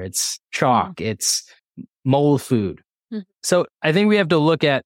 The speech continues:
Speaker 1: the way in which we build homes today too is significantly different. And so that does play a factor into this whole equation that I think a lot of people don't think about.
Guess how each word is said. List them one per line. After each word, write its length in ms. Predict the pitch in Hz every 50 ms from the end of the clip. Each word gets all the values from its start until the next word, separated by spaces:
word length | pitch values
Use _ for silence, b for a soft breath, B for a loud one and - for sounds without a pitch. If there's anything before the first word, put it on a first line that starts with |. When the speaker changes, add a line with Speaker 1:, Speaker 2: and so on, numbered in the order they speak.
| _ _ -
Speaker 1:
the 180 | 143 135 139 135
way 340 | 123 127 143 151 165 175
in 160 | 175 165 151 143
which 240 | 151 151 139 -
we 100 | - 135
build 320 | 117 104 123 127 131 123 104
homes 340 | 104 127 127 123 123 120 -
today 320 | - 120 117 113 110 98
too 380 | - - - 165 160 139 120 113
is 220 | 107 104 98 -
significantly 800 | - - - - 123 104 110 127 131 123 - 131 127 123 117 107 98
different. 500 | 92 127 131 - - 98 98 107 131 - _ _ _ _ _ _ -
And 140 | 135 139
so 220 | - - 165 156 143
that 260 | 113 135 160 214 214 - _ _ _ -
does 280 | 156 170 196 170 -
play 440 | - - - - 147 143 143 139 135
a 100 | 101 117
factor 640 | - - 131 135 135 127 - - 117 110 107 107 87
into 260 | 104 127 123 120 107
this 220 | 98 104 101 - -
whole 240 | - 123 113 104
equation 540 | 95 - - - 165 160 127 101 - 101 95
that 100 | 95 104
I 80 | 104 107
think 180 | - 127 110
a 60 | - 101
lot 180 | 101 107 104
of 80 | 101 95
people 260 | - 117 113 - 107
don't 200 | 98 95 90 -
think 200 | - 170 160 -
about. 400 | 104 82 85 85 85 90 104 -